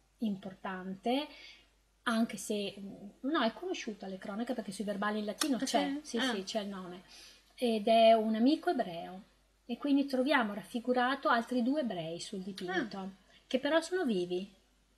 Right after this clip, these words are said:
Speaker 1: accusati, torturati e scarcerati e vivi.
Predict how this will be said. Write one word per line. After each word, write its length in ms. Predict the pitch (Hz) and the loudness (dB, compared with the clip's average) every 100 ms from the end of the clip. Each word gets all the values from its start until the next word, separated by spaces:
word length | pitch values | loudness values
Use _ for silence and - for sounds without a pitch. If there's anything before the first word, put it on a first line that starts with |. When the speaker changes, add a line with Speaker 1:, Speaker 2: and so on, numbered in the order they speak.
| - | -6
Speaker 1:
accusati, 1120 | 226 - 247 220 240 226 233 226 - 330 359 | -6 -2 0 4 4 4 0 -2 0 2 2
torturati 1080 | - 214 190 196 190 180 180 185 - 302 359 | -2 -4 -4 -8 -6 -6 -8 -12 -4 -2 -2
e 100 | 262 | -2
scarcerati 920 | 240 - - 247 - 330 254 185 - 208 | -4 -4 -4 -6 -2 -2 -2 -6 -8 -10
e 40 | |
vivi. 420 | 180 165 165 202 | -8 -10 -12 -16